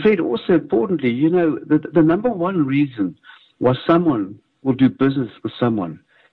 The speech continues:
is because they like you, for no other reason. Yes, your product, your price, your promotion is always important, those things. The number one reason why someone will do business with you is because they like you. The important thing is, this is what you gotta do. Learn to be a nice guy.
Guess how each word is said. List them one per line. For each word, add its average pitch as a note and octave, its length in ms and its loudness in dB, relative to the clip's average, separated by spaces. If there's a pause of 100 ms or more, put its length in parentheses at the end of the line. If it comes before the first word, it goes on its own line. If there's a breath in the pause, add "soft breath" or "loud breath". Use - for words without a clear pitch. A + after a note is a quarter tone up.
(180)
is - 60 -12
because B2 260 0
they A#2 100 2
like G2+ 320 -4
you, D#2+ 240 -6
for A#2 80 0
no A#2+ 220 0
other A2+ 180 -2
reason. G2+ 360 -4 (400 soft breath)
Yes, E3+ 300 2
your C#3+ 80 0
product, D#3+ 420 -2
your E3 80 -4
price, D#3+ 360 -2 (280)
your B2 240 -2
promotion C3+ 520 0
is B2+ 80 -10
always C3 200 0
important, C3+ 420 0
those A#2 180 -2
things. G#2 240 0 (360 loud breath)
The B2 60 4
number C#3+ 340 2
one D#3+ 360 2
reason C#3+ 320 -4
why A2 100 -6 (100)
someone D3 240 2
will C#3 80 -2
do C3+ 140 -4
business G#2+ 280 0
with G2+ 100 -4
you G#2 80 2
is G2+ 100 -2
because A2+ 180 0
they A#2+ 100 2
like G2 320 -4
you. - 140 -2 (360 loud breath)
The C#3 60 6
important G3+ 380 0
thing D3+ 160 0
is, - 80 -14 (460 loud breath)
this D#3+ 140 4
is F#3+ 100 -4
what F#3 100 0
you F3 40 2
gotta E3+ 140 2
do. D#3 320 -2
Learn D3 380 2
to F#3 80 -4
be E3 140 2
a D3+ 60 4
nice D#3 280 -2
guy. F3+ 200 -2